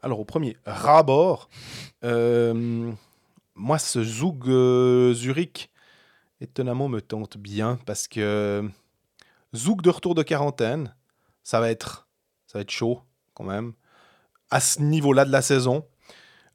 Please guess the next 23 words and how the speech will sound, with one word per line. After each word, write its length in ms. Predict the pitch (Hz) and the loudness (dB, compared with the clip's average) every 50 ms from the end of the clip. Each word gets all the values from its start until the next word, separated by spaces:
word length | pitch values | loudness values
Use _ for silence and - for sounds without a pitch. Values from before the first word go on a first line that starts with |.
| - | -10
Zug 260 | 113 107 143 180 165 - | -4 0 0 0 0 2
qui 100 | - 156 | 4 6
est 320 | 143 143 139 135 135 135 | 8 8 8 8 8 8
largement 380 | 131 135 135 143 160 156 151 151 | 6 4 4 4 4 6 6 4
en 40 | 151 | 4
tête, 560 | 156 151 143 151 165 170 - - - - - - - - | 4 4 4 4 4 2 0 -4 -8 -10 -10 -14 -12 -12
euh, 100 | 120 107 110 - _ - | -12 -12 -12 -14 _ -4
qui 100 | - 127 | 0 0
a 180 | 104 104 - _ _ _ _ | 0 0 -4 _ _ _ _
plus 200 | - - 135 143 | -16 -12 -10 -10
grand-chose 540 | 127 120 117 - 127 123 - - 131 120 113 | -10 -10 -8 -6 -6 -6 -6 -6 -6 -4 -4
à 80 | 107 - | -4 -4
craindre 580 | - - - - 135 131 135 135 120 113 120 | -4 -10 -8 -2 0 0 0 0 -2 -4 -6
de, 640 | 117 117 117 113 113 113 113 113 113 110 110 110 107 | -2 0 2 2 4 4 4 4 2 2 2 0 0
de 80 | 110 110 | -2 -2
derrière. 480 | 110 120 123 120 120 120 123 139 131 | 0 2 2 2 2 2 2 2 0
Ils 80 | 117 110 | 0 -2
sont 140 | - 123 113 | -4 -6 -2
vraiment 320 | 107 113 123 131 131 123 | 0 0 0 0 0 -2
dans 80 | 120 113 | -2 -4
la 100 | 110 107 | -4 -6
position, 680 | - 127 123 120 127 127 - - - 131 123 120 113 107 | -4 -6 -8 -6 -8 -12 -12 -8 -6 -4 -2 -2 -2 -4
euh, 100 | 101 | -4